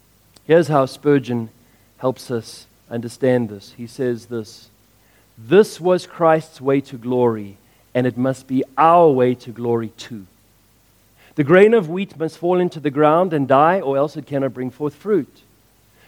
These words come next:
Just so must it be with you and with me. And in proportion as we learn to die to self, we shall live to the glory of God. If you keep yourself to yourself, you will lose yourself."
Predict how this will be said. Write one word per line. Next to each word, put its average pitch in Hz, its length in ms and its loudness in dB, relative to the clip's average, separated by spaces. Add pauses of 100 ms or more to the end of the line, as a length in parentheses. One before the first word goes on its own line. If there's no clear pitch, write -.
(160)
Just 226 420 4
so 196 360 -2
must 175 280 -6
it 156 120 -6
be 165 140 -6
with 147 220 -6
you 151 580 -2 (260)
and 135 140 -4
with 139 180 -4
me. 143 440 0 (400)
And 175 160 6
in 202 120 6
proportion 208 580 0
as 170 140 -2
we 156 100 0
learn 170 240 0
to 156 140 -14
die 151 320 2
to 208 160 -12
self, 214 420 0
we 143 100 -8
shall 131 200 -8
live 139 220 0
to 147 80 -14
the 139 100 -6
glory 135 320 0
of 117 120 -6
God. 127 360 0 (360)
If 175 200 0
you 170 80 -2
keep 247 360 0
yourself 202 580 2
to 190 80 -6
yourself, 185 600 -2 (240)
you 151 140 -8
will 170 120 4
lose 202 300 2
yourself." 127 400 -8